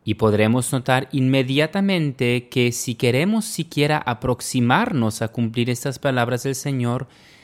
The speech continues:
solo nos será posible a través de la gracia de Dios.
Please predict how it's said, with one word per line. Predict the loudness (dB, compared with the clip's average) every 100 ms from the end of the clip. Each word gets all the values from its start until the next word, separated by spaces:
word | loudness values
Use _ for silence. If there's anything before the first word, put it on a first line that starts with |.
| _ -12
solo | -6 0 4 4 4
nos | 2 0
será | 0 0 0
posible | -2 -2 -2 0 2 0 0 -2
a | -4
través | -2 0 0 -2 -2
de |
la | -2
gracia | 0 -2 -4 -4 -6
de | -2
Dios. | 0 -2 -4 -12 -16